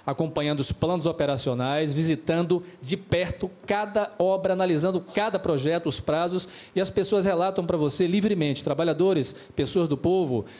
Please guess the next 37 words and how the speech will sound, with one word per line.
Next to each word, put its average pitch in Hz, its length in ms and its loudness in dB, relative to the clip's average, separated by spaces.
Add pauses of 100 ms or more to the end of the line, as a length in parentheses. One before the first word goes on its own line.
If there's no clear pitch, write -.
(240)
que 175 260 2
a 170 60 2
cidade 165 380 0
será 180 220 2
uma 180 160 2
outra 190 360 2
cidade 143 520 0 (280)
após 151 360 0
a 151 60 0
conclusão 139 460 0
desses 143 420 -2 (340)
em 151 120 0
empreendimentos. 151 440 0
Então, 180 240 0 (200)
a 165 80 -2
sensação 190 580 0
que 190 100 0
nós 143 200 0
temos 135 240 0
no 131 100 0
país 156 460 0 (200)
é 160 60 0
uma 160 80 0
sensação 156 480 0
de 156 120 0
que 170 120 -2
fica 170 340 0
algo 156 400 2
de 147 100 -2
positivo 151 680 0 (360)
em 156 100 0
relação 143 640 0 (280)
à 127 140 2
vinda 135 380 0
desse 131 380 -2
tipo 131 340 -2
de 123 380 0